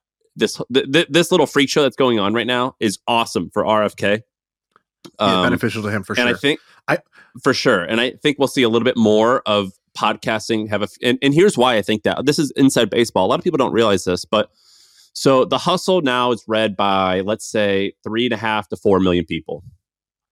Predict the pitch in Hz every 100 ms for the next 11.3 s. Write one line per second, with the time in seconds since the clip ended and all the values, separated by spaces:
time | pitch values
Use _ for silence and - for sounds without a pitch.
0 | _ _ 107 120 120 110 101 - - 143
1 | 135 120 - 110 113 113 104 104 98 104
2 | 101 95 95 - 113 110 110 82 104 95
3 | 117 - - - _ - 107 90 - -
4 | 101 - - - - - _ - 147 135
5 | 127 127 _ _ - 120 131 127 120 113
6 | 110 101 95 92 92 - _ _ - 143
7 | - 135 123 123 117 110 117 113 _ _
8 | - 120 131 117 139 120 127 120 117 110
9 | 113 113 104 95 - 135 120 117 113 113
10 | 117 110 104 98 - 123 123 110 117 123
11 | 117 117 110